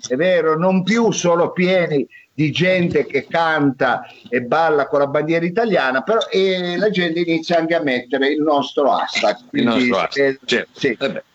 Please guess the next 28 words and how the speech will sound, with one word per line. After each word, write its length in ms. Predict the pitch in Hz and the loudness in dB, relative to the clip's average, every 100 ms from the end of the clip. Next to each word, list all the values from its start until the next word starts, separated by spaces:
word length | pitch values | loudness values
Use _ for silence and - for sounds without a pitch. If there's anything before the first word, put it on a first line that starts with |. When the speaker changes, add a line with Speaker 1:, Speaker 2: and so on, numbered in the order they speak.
| _ | _
Speaker 1:
Si 80 | 151 | -4
vedono 220 | 156 160 | -2 0
Speaker 2:
Eh 120 | 156 151 | 0 0
sì, 40 | |
Speaker 1:
lenzuole, 720 | 165 160 - 143 139 143 151 | 0 -2 0 2 2 2 2
lenzuole, 680 | 147 147 131 135 135 147 147 | 2 0 0 -2 2 2 2
ecco. 400 | 131 147 135 - 127 - - - | 0 -2 -2 -6 -8 -10 -10 -8
Speaker 2:
anche 260 | 98 113 123 | -4 -2 0
lenzuoli 400 | 131 104 98 101 | 0 0 0 0
neri 400 | 110 101 98 95 | -2 -2 -2 0
direttamente, 500 | 98 90 95 95 90 | 0 0 -2 0 -2
ho 20 | |
scritto 260 | - 110 110 | 0 0 2
in 80 | |
bianco. 400 | 101 98 82 82 | 2 2 0 0
Vabbè, 320 | 127 135 95 123 | 0 2 2 2
adesso 320 | 131 120 95 | 2 0 0
piano 260 | 123 127 | 0 0
piano 280 | 123 135 120 | 0 0 0
sta 160 | 110 143 | 0 -2
montando, 680 | 147 147 151 123 117 110 107 | 0 -2 -2 0 -2 -4 -4
sta 160 | 131 | -2
montando 520 | 135 143 139 135 120 | 0 -2 0 -2 0
questa 240 | 110 104 107 | -2 -2 -2
cosa, 260 | 107 104 | -2 0
dottore, 400 | 107 104 95 87 | 0 0 0 -2
sta 140 | 85 117 | -2 0
montando. 500 | 120 107 98 80 | 0 0 -2 -4